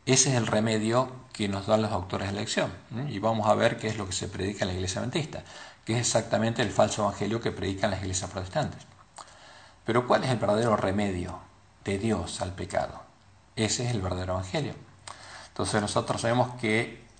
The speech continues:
Él dio tres pasos, o va a dar tres pasos. El primer paso fue redimirnos con la sangre de un cordero sin mancha,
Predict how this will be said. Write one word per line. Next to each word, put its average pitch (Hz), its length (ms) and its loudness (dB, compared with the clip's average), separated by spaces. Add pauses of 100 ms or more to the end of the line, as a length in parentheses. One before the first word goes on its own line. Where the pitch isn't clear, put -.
(320)
Él 117 220 0
dio 117 240 0
tres 143 200 -2
pasos, - 680 -8 (360)
o 127 380 8 (100)
va 104 100 6
a 104 40 8
dar 104 160 2
tres - 180 -8
pasos. - 400 -8 (440)
El - 140 0
primer 139 260 2
paso 135 260 4
fue 113 180 2
redimirnos 113 640 0
con 101 160 -6
la 92 80 -2
sangre 101 580 -2 (160)
de 104 120 -4
un 98 100 -2
cordero 101 400 -4
sin 110 220 -4
mancha, 110 440 -2